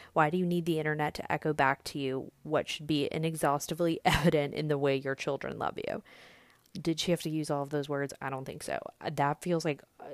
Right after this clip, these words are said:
the word inexhaustibly is crazy. And the fact that she was like, "This pervasive narrative that I'm an absent mother, mother and you are the perennial, eternally dedicated dad of the year." Like, are these words she normally uses? I mean, I love a big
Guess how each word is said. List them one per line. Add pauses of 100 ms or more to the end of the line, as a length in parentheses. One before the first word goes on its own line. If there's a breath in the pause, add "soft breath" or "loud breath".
(280)
the
word
inexhaustibly (380 soft breath)
is
crazy.
And
the
fact
that
she
was
like,
"This
pervasive
narrative
that
I'm
an
absent
mother,
mother
and
you
are
the
perennial,
eternally
dedicated
dad
of
the
year."
Like,
are
these
words
she
normally
uses?
I
mean,
I
love
a
big